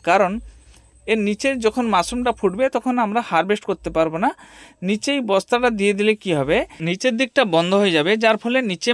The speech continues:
মাশরুম হবে না। নিচে মাশরুম হলে আমরা যখন এটাকে এদিক ওদিক সরাতে চেষ্টা করব, তখন কিন্তু সরালে যদি মাশরুমের কুড়ি হয়ে থাকে, তখন সেগুলো ভেঙে যাবে। তাই আমি এই প্লাস্টিকের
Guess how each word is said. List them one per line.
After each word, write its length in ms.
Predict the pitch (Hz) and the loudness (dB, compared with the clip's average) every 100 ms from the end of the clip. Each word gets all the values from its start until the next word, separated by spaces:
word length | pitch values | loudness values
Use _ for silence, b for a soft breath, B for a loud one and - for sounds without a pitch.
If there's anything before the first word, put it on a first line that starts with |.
| 220 | 0
মাশরুম 320 | 143 160 151 | -2 -2 -4
হবে 180 | 143 131 | -2 -2
না। 120 | 131 120 - _ | -4 -6 -12 _
নিচে 280 | 143 165 - 233 | -8 -6 -2 0
মাশরুম 320 | 214 - 226 214 | 0 0 -2 0
হলে 180 | 226 226 | 2 2
আমরা 160 | 165 180 | 4 2
যখন 240 | 196 190 220 170 | 2 0 -2 0
এটাকে 240 | 170 180 180 | -2 0 0
এদিক 180 | 156 180 | 2 2
ওদিক 220 | 202 214 | 2 0
সরাতে 340 | 196 170 160 190 185 | -4 0 0 -2 -4
চেষ্টা 240 | 151 - 165 | -4 0 0
করব, 160 | 139 190 220 | 0 -2 -4
তখন 180 | 214 214 | -4 -2
কিন্তু 200 | 208 233 277 | -4 -4 -8
সরালে 420 | - 170 160 240 - B B B | 0 2 4 2 -2 B B B
যদি 180 | 165 170 190 | -2 0 0
মাশরুমের 440 | 139 139 - 208 214 | 0 0 0 0 0
কুড়ি 220 | 196 208 | 0 0
হয়ে 160 | 214 175 | 2 2
থাকে, 160 | 185 240 | 0 -2
তখন 220 | 233 208 190 | -4 -4 -4
সেগুলো 300 | 180 160 233 170 | -4 0 -2 -2
ভেঙে 220 | 143 135 | -4 -2
যাবে। 180 | 127 131 | -2 -2
তাই 160 | - 214 233 | 2 2 2
আমি 200 | 202 247 320 _ _ _ - | 0 -4 -6 _ _ _ -6
এই 100 | 220 233 | -6 -4
প্লাস্টিকের 460 | 269 240 - 285 | -2 -2 -2 -6